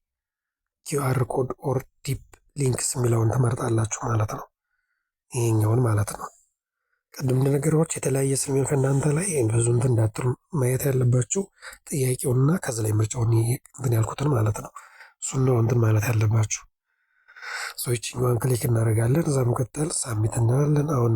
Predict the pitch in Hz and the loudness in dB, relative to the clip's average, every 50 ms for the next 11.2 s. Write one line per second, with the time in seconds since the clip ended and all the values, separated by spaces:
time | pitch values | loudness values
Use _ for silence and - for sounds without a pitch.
0 | 110 113 110 110 107 - - - - - - 117 117 117 117 117 135 247 - _ | 4 4 4 2 2 0 -4 -8 -10 -10 -6 -2 0 2 2 2 2 0 -2 _
1 | _ _ _ _ _ _ _ _ _ - 113 110 - - - 127 120 107 - - | _ _ _ _ _ _ _ _ _ -10 -6 -6 -4 -4 -4 -4 -4 -4 -4 -6
2 | 294 - - _ _ _ _ _ _ _ _ _ _ _ _ _ _ _ _ _ | -6 -10 -14 _ _ _ _ _ _ _ _ _ _ _ _ _ _ _ _ _
3 | _ _ _ _ _ _ _ _ _ _ _ _ _ _ _ _ _ _ _ _ | _ _ _ _ _ _ _ _ _ _ _ _ _ _ _ _ _ _ _ _
4 | _ _ _ _ _ _ _ _ _ _ _ _ _ _ 135 131 - _ 135 120 | _ _ _ _ _ _ _ _ _ _ _ _ _ _ -20 -20 -14 _ -6 -2
5 | 117 117 110 127 147 170 160 - _ _ - - - - - 123 - - 127 117 | -2 0 0 0 0 -2 -4 -6 _ _ -16 -14 -12 -10 -10 -10 -8 -6 -4 -4
6 | - - 131 117 113 110 113 117 120 117 123 156 - - - - - _ _ - | -4 -4 -2 0 2 2 2 4 4 4 4 2 0 -2 -6 -8 -8 _ _ -10
7 | 143 120 - - - 147 - - - - - 139 120 113 - - - - 123 107 | -10 -8 -8 -6 -6 -8 -8 -8 -8 -6 -4 -4 -2 -2 -2 -4 -4 -2 -2 0
8 | 107 104 - - - - - 123 117 - 135 131 170 185 - - - - - - | 0 0 -2 -4 -6 -4 -4 -4 -2 0 0 0 0 -2 -4 -10 -14 -14 -12 -12
9 | - - - - - _ _ - - 117 110 113 113 110 110 110 - - - 117 | -12 -14 -18 -20 -20 _ _ -8 -4 0 0 2 2 2 2 0 -2 -2 -2 0
10 | 117 113 117 104 - - - - _ _ - 139 113 - - 123 123 - _ _ | 0 2 0 -2 -4 -8 -10 -12 _ _ -8 -6 -6 -4 -4 -6 -6 -6 _ _
11 | _ - 151 | _ -2 0